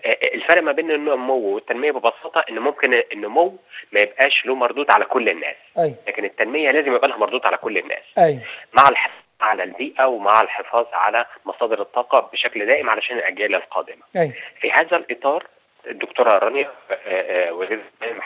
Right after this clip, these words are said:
Speaker 1: آه، وزيرة التنمية الدولية،
Speaker 2: آه.
Speaker 1: آه، آه، بتشتغل في هذا الإطار، وقدرت، آه، آه، إن هي تحصل على اتفاق وموافقة البنك الدولي، آه، على هذا المبلغ اللي حضرتك ذكرته، ال ميتين مليون دولار، ل-، لتنفيذ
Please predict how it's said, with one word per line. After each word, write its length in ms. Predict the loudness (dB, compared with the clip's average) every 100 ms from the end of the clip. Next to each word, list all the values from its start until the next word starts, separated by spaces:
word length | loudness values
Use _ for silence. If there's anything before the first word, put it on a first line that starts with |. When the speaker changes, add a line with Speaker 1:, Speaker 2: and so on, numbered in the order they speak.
| -6
Speaker 1:
آه، 240 | -4 -4
وزيرة 340 | -4 -4 -6 -6
التنمية 580 | -8 -4 -4 -6 -6 -4
الدولية، 440 | -4 -4 -4 -6 -8 -6
Speaker 2:
آه. 180 | -2 2
Speaker 1:
آه، 20 |
آه، 480 | 2 2 2 2 0 -4
بتشتغل 460 | -10 -4 0 0 -2
في 140 | -8 -10
هذا 340 | -8 -8 -6 -6
الإطار، 460 | -6 -12 -6 -4 -4 -8
وقدرت، 440 | -10 -8 -6 -8 -10 _ -8
آه، 380 | -6 -6 -6 -10 -10
آه، 240 | -8 -6
إن 120 | -6
هي 240 | -4 0 0
تحصل 360 | 0 -4 -2
على 200 | 0 0
اتفاق 500 | -2 -6 -4 -2 -2
وموافقة 540 | -6 -2 -2 -2 -6 -12 _ _ -20 -16 -10
البنك 500 | -10 -8 -4 -4 -6
الدولي، 460 | -8 -2 -2 -4 -10 -14 -18 -4
آه، 120 | 0 2
على 400 | 2 2 2 0
هذا 380 | -2 -2 0 0
المبلغ 300 | 0 -2 -2
اللي 120 | -4
حضرتك 240 | -8 -8
ذكرته، 220 | -8 -8 -8
ال 60 |
ميتين 280 | -12 -10 -8 -4 -4 -4 -6
مليون 420 | -12 -12 -12 -12
دولار، 340 | -8 -2 -2 -2 -8 -16 -12
ل-، 420 | -6 -6 -6 -6 -6
لتنفيذ 560 | -4 -4 -6 -20 -20